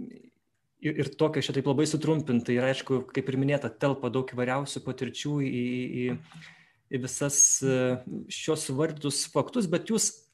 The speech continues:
kadangi apie kunigystę jau taip gražiai, e, užsiminėt ir, ir pradėjot kalbėti, tai, e, Prancūzijoje, e,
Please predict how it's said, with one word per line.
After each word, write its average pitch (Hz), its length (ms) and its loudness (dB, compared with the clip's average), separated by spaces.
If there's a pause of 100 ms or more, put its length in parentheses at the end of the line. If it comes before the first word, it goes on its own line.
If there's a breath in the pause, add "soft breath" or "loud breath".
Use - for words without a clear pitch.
(240)
kadangi 175 360 2
apie 160 140 -2
kunigystę 160 640 0
jau 120 120 0
taip 135 180 0
gražiai, 131 500 2
e, 131 180 0 (280)
užsiminėt 175 680 0
ir, 131 120 0
ir 123 80 -4 (200)
pradėjot 147 380 0
kalbėti, 147 380 -2
tai, 165 140 4 (760 loud breath)
e, 147 200 2 (280)
Prancūzijoje, 190 920 4
e, 107 240 -4